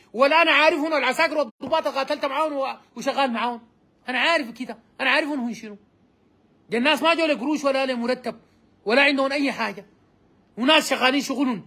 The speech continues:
وعلى أعلى درجات المهنية، والعالم الآن يتعلم منهم، وحاسديننا وغابطيننا على إن إحنا فيه ده.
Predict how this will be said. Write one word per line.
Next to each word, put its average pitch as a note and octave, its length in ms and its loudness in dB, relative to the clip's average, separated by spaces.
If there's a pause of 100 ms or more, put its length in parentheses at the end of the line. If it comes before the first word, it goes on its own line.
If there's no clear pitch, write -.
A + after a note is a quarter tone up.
(140)
وعلى C4+ 280 6
أعلى E4 220 6
درجات B3+ 340 0
المهنية، F#3+ 440 -8 (160)
والعالم D4 520 4
الآن D4 560 4 (240)
يتعلم B3+ 680 0
منهم، C#4 440 -2 (340)
وحاسديننا D#4 760 0
وغابطيننا B3+ 760 -2 (260)
على F#3+ 240 -6
إن A#3+ 80 -8
إحنا G#3 200 -12
فيه G3 180 -14
ده. C#3 160 -16